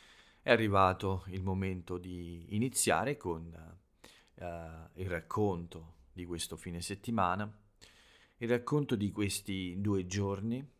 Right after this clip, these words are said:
in cui il podcast non c'è stato, in cui l'Italia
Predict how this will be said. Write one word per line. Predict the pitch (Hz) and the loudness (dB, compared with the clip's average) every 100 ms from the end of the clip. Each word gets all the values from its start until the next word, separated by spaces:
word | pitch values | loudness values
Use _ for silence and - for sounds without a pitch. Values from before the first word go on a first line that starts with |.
| _ _ _ _ | _ _ _ _
in | 85 87 | -16 -10
cui | 90 87 | -4 -4
il | 85 82 | -4 -4
podcast | - 92 85 - 80 - | 2 2 2 -6 -8 -6
non | 90 95 | -4 -2
c'è | 104 | 0
stato, | 147 - 87 78 117 120 _ - - - - - _ _ | 2 4 2 0 -8 -12 _ -20 -20 -20 -20 -20 _ _
in | - 139 | -6 -2
cui | 135 131 | 4 4
l'Italia | 120 113 92 95 98 98 | 8 8 8 6 2 0